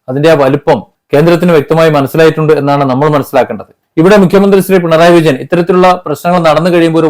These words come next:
വാർത്താ സമ്മേളനം വിളിക്കാറുണ്ട്. ഈ വാർത്താ സമ്മേളനത്തിൽ സാധാരണ പറയാറ് കേന്ദ്രം സഹായിക്കുന്നില്ല, കേന്ദ്രം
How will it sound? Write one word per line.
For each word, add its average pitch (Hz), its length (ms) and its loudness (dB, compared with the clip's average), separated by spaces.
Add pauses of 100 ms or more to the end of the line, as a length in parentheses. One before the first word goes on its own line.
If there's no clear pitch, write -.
വാർത്താ 151 320 0
സമ്മേളനം 165 320 -4
വിളിക്കാറുണ്ട്. 139 420 -4 (680)
ഈ 185 120 4
വാർത്താ 180 280 4
സമ്മേളനത്തിൽ 185 600 0 (280)
സാധാരണ 208 800 2 (380)
പറയാറ് 185 500 4 (100)
കേന്ദ്രം 175 340 2
സഹായിക്കുന്നില്ല, 175 800 0 (280)
കേന്ദ്രം 175 280 2